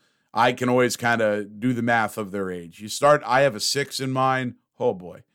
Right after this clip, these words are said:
Not fun. Uh, you know, you get ones and, and threes and sevens. No. Grammy,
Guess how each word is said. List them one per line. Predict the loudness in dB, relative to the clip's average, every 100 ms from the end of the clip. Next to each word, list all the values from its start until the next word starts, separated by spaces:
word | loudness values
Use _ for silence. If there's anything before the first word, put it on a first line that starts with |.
| _ _ 0
Not | 4 4 4
fun. | -2 -2 -2 -4 -8 _ _ 0
Uh, | 2
you | 4 2
know, | -2
you | -4
get | -6
ones | 0 2 2 -2
and, | -6 -10 -10
and | -12
threes | -8 -4 -2 -2 -4
and | -4
sevens. | 0 0 -2 -8
No. | -2 0 -2 -8 _
Grammy, | -2 0 0 -2